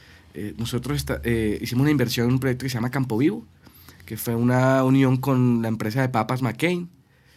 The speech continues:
eh, que yo creo que todo el mundo se ha comido una papa frita de McCain. Bueno, lo que hicimos con ellos fue, ellos ya tenían la tecnología para poder entrar en el mercado o en el sector de los papicultores en Colombia.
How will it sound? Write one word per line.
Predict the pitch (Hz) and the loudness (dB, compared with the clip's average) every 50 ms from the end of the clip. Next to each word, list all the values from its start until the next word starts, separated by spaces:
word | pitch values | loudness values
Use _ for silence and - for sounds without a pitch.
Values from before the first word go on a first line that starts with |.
| _ _ _ _ | _ _ _ _
eh, | - 107 107 101 95 - | -10 -8 -8 -8 -10 -10
que | - 110 107 - | -12 -12 -12 -8
yo | 107 104 101 | -8 -8 -8
creo | - - | -8 -8
que | 120 - | -10 -6
todo | - 120 | -4 -2
el | 113 | -2
mundo | 117 117 117 117 | 0 0 -2 -2
se | 123 | -4
ha | 120 | -4
comido | 117 117 117 113 | -2 -2 0 0
una | 117 117 | 0 -2
papa | 120 113 117 110 | -2 -4 -4 -6
frita | - 117 107 - 113 | -6 -6 -6 -4 -4
de | 107 | -4
McCain. | 104 95 - 104 110 123 - - - - - - - - - - - - - - | -4 -4 -4 -4 -6 -6 -8 -16 -20 -20 -20 -20 -20 -20 -20 -20 -20 -20 -6 2
Bueno, | 135 135 139 135 | 4 6 8 8
lo | 131 127 | 6 4
que | 123 123 | 2 0
hicimos | 123 143 160 180 | 0 2 2 2
con | - 185 170 | 2 4 6
ellos | 156 156 165 170 165 - | 8 8 8 6 4 0
fue, | - 156 151 160 175 165 - - - - _ _ _ | 2 2 2 2 2 0 -8 -14 -16 -16 _ _ _
ellos | 139 151 170 180 | 2 4 4 4
ya | 190 | 4
tenían | 185 175 170 165 | 2 2 2 2
la | 170 165 | 0 0
tecnología | 175 143 156 143 123 110 - 143 160 190 240 233 - - - _ _ _ _ _ _ - _ _ _ _ | 0 -2 0 0 0 2 4 4 2 2 0 -6 -14 -20 -20 _ _ _ _ _ _ -20 _ _ _ _
para | - 127 127 123 127 | 0 0 0 0 0
poder | 120 117 117 113 117 123 127 127 127 - - 110 | 0 2 2 4 2 2 0 -2 -8 -14 -16 -8
entrar | 117 120 143 143 139 143 143 143 | -4 -2 -2 -2 0 2 2 2
en | 143 147 | 2 2
el | 143 | 2
mercado | 135 120 123 - 117 113 120 123 139 135 | 2 0 0 0 0 2 2 2 2 0
o | - - 95 117 117 | -2 -4 -4 -2 -2
en | 110 | -2
el | 110 107 | -2 -4
sector | 120 120 - 117 104 107 | -4 -6 -6 -6 -4 -2
de | 123 | -2
los | 131 127 | -2 -2
papicultores | 131 135 123 117 - 110 98 110 104 123 | -4 -4 -6 -4 -6 -4 -4 -2 -2 -2
en | 143 135 | -2 0
Colombia. | 139 123 120 110 110 110 123 123 | 0 0 0 0 0 -2 -4 -6